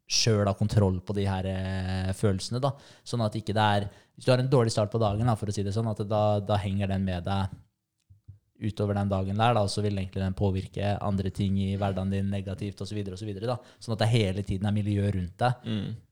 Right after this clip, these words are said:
Speaker 1: som gjør at du blir kastet fra, igjen, du er som en pingpongball, da, som har blitt kastet imellom, da. Så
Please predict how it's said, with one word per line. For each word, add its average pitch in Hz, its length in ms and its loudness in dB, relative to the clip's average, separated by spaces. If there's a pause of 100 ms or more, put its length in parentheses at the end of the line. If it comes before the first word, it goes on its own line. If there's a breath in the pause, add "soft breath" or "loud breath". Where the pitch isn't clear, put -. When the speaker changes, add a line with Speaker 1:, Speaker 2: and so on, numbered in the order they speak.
(100)
Speaker 1:
som 117 240 -2
gjør 104 200 0
at 95 120 -8
du 101 80 -4
blir 101 140 -4
kastet 104 400 -2
fra, 95 380 -4 (680)
igjen, 107 220 0
du 139 220 0
er 135 60 6
som - 100 -4
en 127 60 -2
pingpongball, 107 540 0
da, 123 180 -2
som - 120 -6
har 113 80 2
blitt 101 120 -2
kastet 107 360 -4
imellom, 101 300 -4
da. 120 140 0
Så 113 200 -2